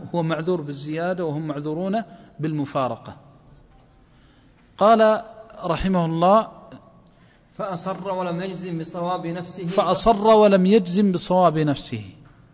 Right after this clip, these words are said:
Speaker 1: الواجب عليه أن يرجع إلى الثقتين. الواجب عليه أن يرجع إلى الثقتين. فإذا أصر، أي أصر على صواب نفسه، نعم.
Speaker 2: بطلت صلاته وصلاة من تبعه.
Speaker 1: بطلت صلاته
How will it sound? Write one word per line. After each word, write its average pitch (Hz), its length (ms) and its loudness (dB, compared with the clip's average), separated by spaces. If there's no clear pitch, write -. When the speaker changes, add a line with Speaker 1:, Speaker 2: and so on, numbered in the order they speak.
Speaker 1:
الواجب 165 380 4
عليه 196 160 2
أن 196 100 4
يرجع 175 300 2
إلى 143 140 0
الثقتين. 120 560 -8
الواجب 131 340 -4
عليه 147 180 0
أن 143 100 0
يرجع 165 300 -4
إلى 156 80 -4
الثقتين. 123 560 -8
فإذا 170 420 0
أصر، 190 360 0
أي 147 160 -6
أصر 180 300 -2
على 147 220 2
صواب 139 340 -2
نفسه، 135 380 -4
نعم. 147 280 -2
Speaker 2:
بطلت 190 440 -4
صلاته 185 720 -6
وصلاة 185 520 -8
من 165 220 -8
تبعه. 156 360 -10
Speaker 1:
بطلت 208 460 2
صلاته 170 540 2